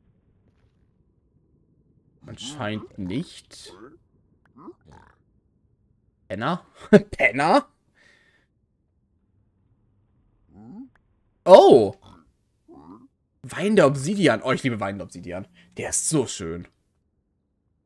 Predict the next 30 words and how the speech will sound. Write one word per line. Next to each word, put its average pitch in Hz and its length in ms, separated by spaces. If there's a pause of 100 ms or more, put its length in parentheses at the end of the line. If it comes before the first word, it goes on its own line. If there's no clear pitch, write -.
(680)
Ungelogen, 208 420 (200)
wenn 143 120
ich 147 180
davon 208 440
genug 185 280
hätte, 143 200
würde 104 120
ich 120 40
davon 117 360
locker, 123 580 (240)
locker. 123 680 (2000)
Würde 110 120
ich - 40
da 117 180
so 135 300
easy 131 320
von 101 400
eine, 92 580 (160)
ein 73 380
Stockwerk - 320
bauen. 90 280 (840)
Und 381 540
die 104 80
kriegt - 180
man 127 80
nicht 95 60
so 147 60
schnell. 82 340 (720)
Soul 220 200
Sand. - 380